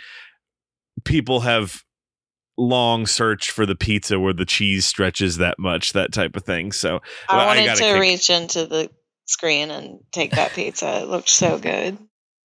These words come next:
Speaker 1: Yeah, and the, the animation specifically in that whole hotel sequence is just on point.
Speaker 2: Yeah.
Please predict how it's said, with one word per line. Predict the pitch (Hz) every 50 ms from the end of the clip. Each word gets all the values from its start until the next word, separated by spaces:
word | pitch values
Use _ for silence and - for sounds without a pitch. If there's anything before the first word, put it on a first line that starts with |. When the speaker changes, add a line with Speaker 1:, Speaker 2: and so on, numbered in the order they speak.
| _ _ _ _ _ _ _ _ _ _ _ _ _ _ _ _
Speaker 1:
Yeah, | 104 110 113 107 101 98 -
and | 101 110 110 113
the, | 120 123 101
the | 139 139 160 190
animation | 226 240 196 147 127 127 143 127 - - 123 113
specifically | - - 110 104 - - 123 120 127 110 - 120 113
in | 110
that | 110 110 98
whole | 92 107 104 92
hotel | 104 98 85 - - 92 92
sequence | - - - 87 78 - 90 85 - -
is | 85 80 78 -
just | - - 87 - - - - -
on | 104 101 95 90 87
point. | - - - 90 87 85 80 - _ _ _ -
Speaker 2:
Yeah. | 175 151 107 -